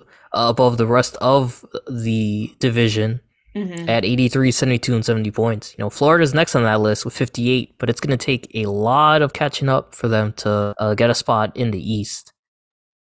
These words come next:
Speaker 2: Right, and I think their biggest problem clearly is their defense,
Speaker 1: Mm.
Speaker 2: or at least I should say more their goaltending, because they have, like, goal scorers. Like, they can produce the points. Like, the Bruins, Oilers, and Sabres have scored more goals as of the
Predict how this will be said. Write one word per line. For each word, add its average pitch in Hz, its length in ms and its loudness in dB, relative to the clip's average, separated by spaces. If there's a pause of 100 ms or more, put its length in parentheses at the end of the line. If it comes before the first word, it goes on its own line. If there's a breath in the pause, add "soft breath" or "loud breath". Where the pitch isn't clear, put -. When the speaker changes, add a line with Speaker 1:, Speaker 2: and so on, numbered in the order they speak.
Speaker 2:
Right, 185 400 0
and 185 220 -6
I 185 120 -4
think 196 260 -6
their 180 120 0
biggest 165 360 -4
problem 175 400 -4
clearly 165 380 -6
is - 300 -8
their - 180 -2
defense, 247 540 -6 (160)
Speaker 1:
Mm. 113 220 -2
Speaker 2:
or 160 60 -2
at - 100 -4
least 170 240 -6
I 180 60 -6
should 165 240 -14
say 175 120 -8
more 170 220 -8
their 170 140 0
goaltending, 180 520 -2
because 180 320 -6
they 196 240 -4
have, 311 400 -2 (1300 soft breath)
like, 190 280 0 (220)
goal 170 240 0
scorers. - 560 -4
Like, 160 140 -4
they 175 120 -4
can 185 340 -4 (160)
produce 214 400 -4
the - 80 -8
points. 180 560 -8
Like, - 200 -6
the 175 80 -6
Bruins, 185 520 0
Oilers, 175 420 -2
and 196 100 -12
Sabres 165 440 -2
have 190 220 -6
scored - 560 -8
more 87 200 -8
goals 110 360 -2
as - 300 -4
of - 100 -16
the - 220 -10